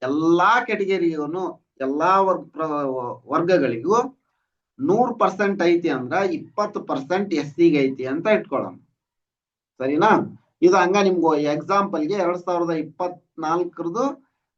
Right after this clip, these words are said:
ಕೆ ಸೆಟ್ ಎರಡ್ ಸಾವಿರದ ಇಪ್ಪತ್ನಾಲ್ಕರದು, ಆ, ಕಟ್ ಆಫ್ ಮಾರ್ಕ್ಸ್ ಸಬ್ಜೆಕ್ಟ್ ವೈಸ್, ಕೆಟಗರಿ ವೈಸ್ ತಗೊಂಡಿರೋದು.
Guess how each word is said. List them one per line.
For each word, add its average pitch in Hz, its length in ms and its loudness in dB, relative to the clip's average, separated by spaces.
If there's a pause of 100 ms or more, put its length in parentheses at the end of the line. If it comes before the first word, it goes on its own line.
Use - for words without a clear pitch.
(140)
ಕೆ 180 160 0
ಸೆಟ್ 180 420 -6
ಎರಡ್ 170 220 -2
ಸಾವಿರದ 175 260 -2
ಇಪ್ಪತ್ನಾಲ್ಕರದು, 170 1500 -4 (640)
ಆ, 135 160 -8
ಕಟ್ 156 220 -6
ಆಫ್ 175 180 0
ಮಾರ್ಕ್ಸ್ 165 580 -4 (580)
ಸಬ್ಜೆಕ್ಟ್ 180 440 0
ವೈಸ್, 180 380 6
ಕೆಟಗರಿ 170 340 2
ವೈಸ್ 165 640 2 (2500)
ತಗೊಂಡಿರೋದು. 170 880 -2